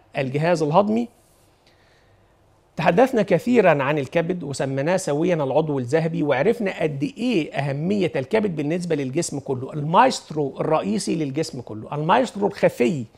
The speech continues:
للجسم كله. مفيش عملية كيميائية تحدث في الجسد إلا وتحمل توقيع هذا العضو الذهبي. تخيل؟ هذا الكبد يعاني الأمرين من السمنة وزيادة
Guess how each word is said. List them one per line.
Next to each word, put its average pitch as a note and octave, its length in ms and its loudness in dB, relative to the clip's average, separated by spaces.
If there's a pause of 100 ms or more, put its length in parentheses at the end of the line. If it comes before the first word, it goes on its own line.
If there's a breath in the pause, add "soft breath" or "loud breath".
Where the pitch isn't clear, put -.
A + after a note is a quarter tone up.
(200 soft breath)
للجسم D3 480 -2
كله. G#2 240 -12 (380 soft breath)
مفيش F#3+ 440 2
عملية E3 600 2
كيميائية D#3+ 600 -2
تحدث E3 460 -2
في - 120 -10
الجسد C#3+ 580 -2
إلا G#3 300 2
وتحمل G3+ 960 2
توقيع F3 500 0
هذا F3 300 0
العضو D3+ 300 -2
الذهبي. B2 400 -6 (200)
تخيل؟ F3+ 340 -6 (1600 soft breath)
هذا B3 340 8
الكبد G#3+ 480 0
يعاني A3+ 800 4
الأمرين F3 800 0
من F3+ 120 0
السمنة F#3 720 -4
وزيادة D3+ 580 0